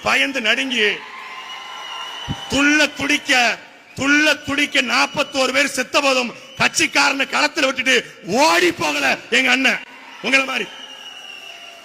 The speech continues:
அதுவும் வடிவேல் சொல்றாருல, "போலீஸ் ட்ரைனிங்ல கூட யாரும் ஓடலடா, எடுத்தே மாதிரி ஒரு ஓட்டம்,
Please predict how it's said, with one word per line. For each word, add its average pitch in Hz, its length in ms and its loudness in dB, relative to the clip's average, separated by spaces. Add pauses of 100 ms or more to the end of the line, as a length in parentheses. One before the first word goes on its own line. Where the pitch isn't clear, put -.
(460)
அதுவும் 262 480 -4 (380)
வடிவேல் 269 340 2
சொல்றாருல, 233 300 -4 (560)
"போலீஸ் 214 500 -4
ட்ரைனிங்ல 214 280 -2
கூட 208 100 -2
யாரும் 180 320 -2
ஓடலடா, 170 280 -6 (100)
எடுத்தே 240 500 -2
மாதிரி 269 220 0
ஒரு 208 140 -2
ஓட்டம், 220 400 0